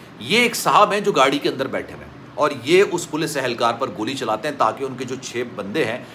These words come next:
वो पकड़े ना जा सके और वहाँ से फरार भी हो जाते हैं, लेकिन बाद में पुलिस उनको पकड़ लेती है।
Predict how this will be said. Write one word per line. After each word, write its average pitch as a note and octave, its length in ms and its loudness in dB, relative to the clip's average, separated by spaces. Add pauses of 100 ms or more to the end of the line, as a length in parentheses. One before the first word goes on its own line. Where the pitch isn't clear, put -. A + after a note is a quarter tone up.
(120)
वो A3 100 8
पकड़े D#3 340 4
ना C3+ 100 2
जा G#2+ 160 2
सके D3 220 -6
और A#3+ 100 0
वहाँ F#3 160 6
से A3 140 -2
फरार A3+ 320 8
भी A#3 60 -8
हो A3+ 60 -4
जाते G3 200 4
हैं, A#3 80 0
लेकिन A#3 220 -4
बाद E3+ 260 6
में E3+ 80 -4
पुलिस C#3+ 220 -6
उनको C#3 160 -8
पकड़ A#2 240 -8
लेती - 120 -14
है। - 380 -20